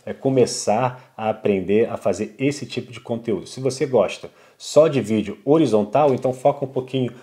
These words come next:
mais no YouTube e no Facebook, que vai te ajudar muito. O Twitter também agora tá começando a te dar mais opções de visualização em vídeo horizontal. Então,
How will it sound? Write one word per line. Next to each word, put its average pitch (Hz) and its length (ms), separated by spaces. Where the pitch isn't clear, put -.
mais 107 240
no 120 100
YouTube 135 540
e 147 140
no 143 80
Facebook, 127 680
que 113 80
vai 117 160
te 117 60
ajudar 113 320
muito. 104 360
O 131 140
Twitter 156 420
também 120 300
agora 117 240
tá 113 100
começando 113 640
a 107 140
te - 120
dar 107 200
mais 107 280
opções 110 600
de 104 100
visualização 104 840
em 101 140
vídeo 104 440
horizontal. 104 680
Então, 123 380